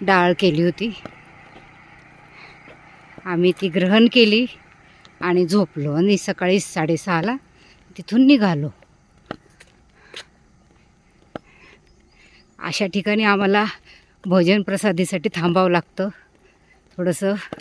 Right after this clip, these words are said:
वेगळं वाटतं आणि वाईट दुःख पण वाटतं,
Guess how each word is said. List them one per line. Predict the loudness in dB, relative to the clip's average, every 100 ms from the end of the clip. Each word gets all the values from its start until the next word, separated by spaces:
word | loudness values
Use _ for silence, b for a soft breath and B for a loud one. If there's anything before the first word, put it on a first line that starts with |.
| -20 _ b b b -2
वेगळं | 2 6 6
वाटतं | 6 0 -2
आणि | -2 0 0 0
वाईट | 0 0 -2 -6 -8
दुःख | -6 -2 -2 0
पण | 0
वाटतं, | 0 -2 -10